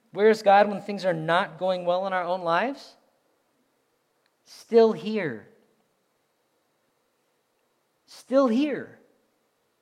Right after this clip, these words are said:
It is false and wrong for us to think that if our lives are not going the way that society tells us that they should be,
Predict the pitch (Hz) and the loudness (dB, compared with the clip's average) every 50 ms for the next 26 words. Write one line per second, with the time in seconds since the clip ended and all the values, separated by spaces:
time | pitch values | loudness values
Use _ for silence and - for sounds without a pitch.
0 | _ _ _ _ _ _ _ _ _ _ _ _ _ _ _ _ _ _ _ _ | _ _ _ _ _ _ _ _ _ _ _ _ _ _ _ _ _ _ _ _
1 | _ 190 196 165 143 - - - - - 208 220 226 226 247 233 - - - 180 | _ -16 -12 -12 -12 -12 -12 -18 -6 0 2 4 4 4 2 -2 -6 -14 -14 -12
2 | 165 151 139 139 139 147 170 208 233 240 240 233 214 - - - 180 - 160 160 | -12 -12 -14 -16 -14 -8 -4 -2 -2 0 -2 -2 -4 -6 -8 -8 -6 -4 -4 -4
3 | - - - 151 - 170 160 156 - - 170 160 156 156 165 147 143 143 165 190 | -6 -6 -16 -16 -12 -12 -12 -12 -10 -12 -6 -6 -4 -4 -2 -4 -2 0 0 2
4 | 220 233 240 214 202 208 190 185 185 156 131 135 151 165 175 185 190 175 160 143 | 2 2 2 0 -4 -12 -8 -8 -10 -10 -8 -8 -8 -8 -8 -8 -10 -10 -10 -8
5 | 143 156 165 165 165 156 151 - - 135 - - - 156 160 165 165 156 156 151 | -4 -4 -4 -4 -6 -10 -14 -18 -20 -20 -20 -10 -6 -4 -4 -4 -6 -10 -14 -16
6 | - - 131 135 139 151 160 147 - - 139 _ 123 117 113 - - 147 151 151 | -12 -12 -10 -10 -10 -12 -16 -18 -18 -20 -20 _ -18 -18 -18 -16 -16 -18 -16 -16
7 | 175 185 202 214 220 | -18 -18 -18 -20 -20